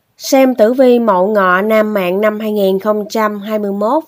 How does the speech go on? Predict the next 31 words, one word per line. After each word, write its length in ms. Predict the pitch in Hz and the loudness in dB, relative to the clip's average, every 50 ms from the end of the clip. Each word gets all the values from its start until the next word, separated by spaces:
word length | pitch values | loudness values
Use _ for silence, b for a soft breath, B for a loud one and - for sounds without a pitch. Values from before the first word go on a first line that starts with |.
| - | -4
về 320 | - 214 202 196 190 190 185 | -2 0 2 2 2 0 0
tứ 320 | 185 - 214 208 214 254 | -2 -2 -2 0 0 0
trụ. 400 | - - 262 202 180 175 180 - _ _ _ _ _ _ _ _ _ _ _ _ _ _ _ _ _ _ _ _ _ _ | 0 2 4 4 4 4 2 0 _ _ _ _ _ _ _ _ _ _ _ _ _ _ _ _ _ _ _ _ _ _
Thiên 280 | - 262 269 262 240 233 214 _ _ | -2 0 2 2 2 0 -4 _ _
tổn, 400 | - 208 190 170 175 180 226 277 - _ - | 0 2 2 2 2 0 -4 -6 -12 _ -8
địa 280 | 220 202 202 190 185 196 | -2 2 4 4 4 4
lợi, 360 | 196 190 180 170 170 170 - _ _ _ _ _ _ _ _ _ _ _ - | 4 2 2 2 2 -2 -6 _ _ _ _ _ _ _ _ _ _ _ -2
có 240 | 233 226 226 254 294 | 0 2 2 2 0
bản 280 | - 214 202 220 233 | 0 -2 -2 0 0
lĩnh 240 | 214 196 190 208 226 | 0 0 0 -2 -4
vững 300 | 226 - 202 196 214 247 | -2 0 0 0 0 -2
vàng 280 | 254 247 220 214 196 190 - _ _ - | 0 0 2 2 0 -2 -6 _ _ -2
trong 300 | 247 226 220 214 214 208 | 0 2 2 2 0 -2
mọi 200 | 190 180 185 196 | -2 0 0 0
mặt 260 | 202 190 180 - _ _ _ | 0 -2 -4 -6 _ _ _
cuộc 240 | - 202 185 185 - | -4 -4 -4 -4 -6
sống, 300 | - 220 208 226 269 302 - _ _ _ _ _ _ _ | -4 -2 -2 -2 -4 -6 -10 _ _ _ _ _ _ _
nhưng 220 | - 254 254 254 247 | 2 2 2 2 2
chuyện 340 | 254 240 202 185 180 190 196 | 0 0 2 2 2 0 -2
tài 260 | - 220 196 190 185 | -2 -2 0 -2 -2
chính 340 | - - 220 208 226 277 302 302 _ | -2 -2 -2 -2 -2 -4 -8 -8 _
không 280 | - 247 226 214 208 208 | -2 -2 -2 0 -2 -2
mấy 240 | 202 196 220 269 | -2 -2 -2 -2
suôn 260 | 262 - 277 233 220 202 | -2 -2 0 0 0 -2
sẻ, 380 | - 208 175 156 165 196 240 262 _ _ _ _ _ _ | -2 -2 -2 0 -2 -2 -4 -8 _ _ _ _ _ _
tiền 240 | - 247 226 220 220 | 0 2 2 2 2
bạc 260 | 202 196 185 180 180 - | 0 0 -2 -2 -4 -8
hao 240 | - - 240 226 220 | -8 -6 -4 -4 -4
tán, 360 | 214 - 214 208 214 262 311 311 b b b b b b | -2 -2 -2 0 0 -2 -4 -6 b b b b b b
làm 260 | 220 220 220 214 214 | -2 0 0 0 0
ăn 320 | 214 214 226 226 220 220 | -2 -2 -2 -2 -2 -4